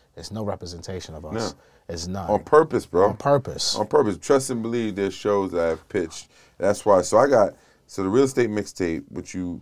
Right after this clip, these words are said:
Speaker 2: got a chance to see, people can
Speaker 1: Which is fire, y'all.
Speaker 2: go,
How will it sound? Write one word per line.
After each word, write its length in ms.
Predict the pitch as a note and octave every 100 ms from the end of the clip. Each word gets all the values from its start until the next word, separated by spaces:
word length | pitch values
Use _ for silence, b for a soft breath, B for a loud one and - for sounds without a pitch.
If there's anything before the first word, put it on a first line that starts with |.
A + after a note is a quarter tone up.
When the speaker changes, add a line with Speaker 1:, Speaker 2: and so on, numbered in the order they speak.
| -
Speaker 2:
got 180 | F2+ D#2+
a 40 |
chance 280 | - F2 D#2+
to 60 | D#2+
see, 240 | - F2+
people 400 | D#2 F2+ F2+ F2 D#2+
can 300 | F2+ E2 D#2+
Speaker 1:
Which 180 | G2+ -
is 100 | -
fire, 340 | - G#2 F2 E2
y'all. 80 | E2
Speaker 2:
go, 280 | F#2+ F2+